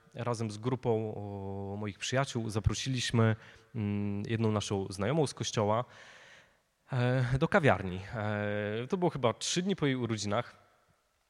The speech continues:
E, i, i w zasadzie było tak, że, mm, kupiliśmy prezent, e, kupiliśmy też kawę i ciasto dla niej, mm, i w pewnym momencie powiedzieliśmy, że, że to jest z okazji twoich urodzin. Mm,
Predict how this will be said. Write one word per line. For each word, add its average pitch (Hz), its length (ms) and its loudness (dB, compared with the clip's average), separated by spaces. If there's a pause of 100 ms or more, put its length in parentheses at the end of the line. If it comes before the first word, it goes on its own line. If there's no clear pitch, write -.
(200)
E, 104 300 2
i, 127 380 -2
i 120 60 -4
w 113 40 -10
zasadzie 135 400 -2
było 131 220 0
tak, 147 240 0
że, 131 420 0 (380)
mm, 123 680 -4
kupiliśmy 175 500 -2
prezent, 143 560 -2 (580)
e, 123 40 -12 (1300)
kupiliśmy 113 400 -8
też - 160 -12
kawę 120 240 2
i 95 40 0
ciasto - 340 -4
dla 120 120 2
niej, 135 180 -2 (460)
mm, 104 640 -6
i - 80 -8
w - 20 -20
pewnym 135 180 0
momencie 117 180 -2
powiedzieliśmy, 110 500 -4
że, 101 300 -4
że 104 100 -12
to - 100 -4
jest 104 100 -4
z 113 40 -6
okazji 113 260 -6
twoich - 300 -6
urodzin. 107 460 -2 (720)
Mm, 117 680 -4